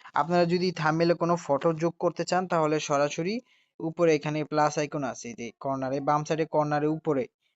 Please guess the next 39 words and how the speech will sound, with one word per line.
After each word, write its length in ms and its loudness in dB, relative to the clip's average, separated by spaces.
প্লাস 260 0
আইকনে 280 -2
ক্লিক 260 -4
করবেন। 420 2
এখান 280 0
থেকে 200 0
যে 80 2
from 360 2
gallery, 340 2
এই 100 -2
from 320 2
গ্যালারিতে 380 2
গেলে 200 2
আপনি 360 0
ফটো 300 2
দিলে 340 2
সিঙ্গেলভাবে 560 2
ফটো 240 0
করবেন। 300 -6
আর 160 4
হ্যাঁ, 320 4
থাম্বনেইল 380 2
ব্যবহার 320 4
করার 220 4
সময় 460 2
এই 320 -2
যে 260 2
ফটোগুলো 520 2
আপনি 200 0
বসাবেন, 460 0
এগুলা 320 0
কিন্তু 380 -4
বিজি 360 -2
রিমুভ 400 -2
করতে 240 -2
হবে, 220 -6
মানে 220 -4
ব্যাকগ্রাউন্ড 560 0
রিমুভ 260 0